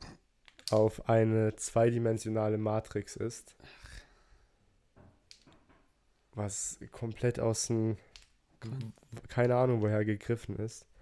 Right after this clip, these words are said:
Speaker 1: Und ich finde solche Projektionsbeweisversuche immer sehr problematisch, weil du bewegst dich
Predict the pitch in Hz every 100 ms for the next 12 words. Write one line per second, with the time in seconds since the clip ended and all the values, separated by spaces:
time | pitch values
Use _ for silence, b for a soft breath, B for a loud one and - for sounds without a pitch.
0 | b b b b - 110 110 - - b
1 | b b - - 127 135 123 123 117 120
2 | - 120 117 - - 127 131 139 131 -
3 | - - - - - - - 113 104 107
4 | 120 - 104 98 104 120 113 113 107 113
5 | 107 - 113 113 110 113 131 110 104 104
6 | 104 107 104 117 - 117 -